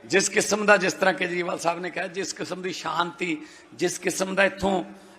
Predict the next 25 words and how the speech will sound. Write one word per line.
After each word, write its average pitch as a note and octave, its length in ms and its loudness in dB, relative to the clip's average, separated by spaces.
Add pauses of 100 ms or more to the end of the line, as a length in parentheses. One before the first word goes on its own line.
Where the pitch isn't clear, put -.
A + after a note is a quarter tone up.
ਐਨਰਜੀ G3 540 8
ਮਿਲਦੀ F#3+ 460 2
ਹੈ। E3+ 360 4 (760)
ਗੁਰੂ F#3 200 -2
ਸਾਹਿਬ A#3+ 320 6
ਦੀ C#4+ 80 0
ਫੋਟੋ C4+ 400 6
ਦੇਖ C4+ 200 10
ਲਓ, C#4+ 120 10
ਕਿੰਨੇ D4 520 8 (560)
ਸਬਰ B3+ 480 10
ਨਾਲ C#4 200 10
ਬੈਠੇ A#3 340 4
ਆ, B3+ 40 6
ਕਿੰਨਾ C4 600 6 (640)
ਤਿਆਗ। B3+ 500 12 (800)
ਪਹਿਲਾਂ C4 260 8
ਤਾਂ D4 160 10
ਨਾਮ C4+ 300 8
ਤਿਆਗ C4+ 420 12
ਮੱਲ C4+ 280 8
ਹੀ C4+ 80 10
ਰੱਖਿਆ B3 320 8
ਸੀ G3+ 120 2
ਨਾ, B3+ 400 8